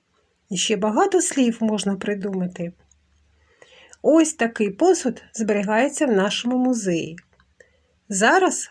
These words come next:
господині теж використовують керамічний посуд, який виробляють гончари, тому що він екологічно чистий, зроблений з природнього матеріалу глини.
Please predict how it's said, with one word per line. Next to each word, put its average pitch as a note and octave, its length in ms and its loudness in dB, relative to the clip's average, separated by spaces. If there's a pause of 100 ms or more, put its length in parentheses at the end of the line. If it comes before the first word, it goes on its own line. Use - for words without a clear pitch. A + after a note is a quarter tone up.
господині B3 640 2
теж E4+ 320 2
використовують G#3 840 -2
керамічний A3 680 0
посуд, G#3+ 540 -2 (180)
який A3 300 0
виробляють A3+ 480 2
гончари, A#3 680 0 (580)
тому C4 240 2
що C4+ 180 0
він D4+ 320 4
екологічно A3+ 680 0
чистий, A3 680 -4 (320)
зроблений A#3+ 580 4
з - 100 -6
природнього B3+ 600 2
матеріалу G3 580 0
глини. G#3 720 2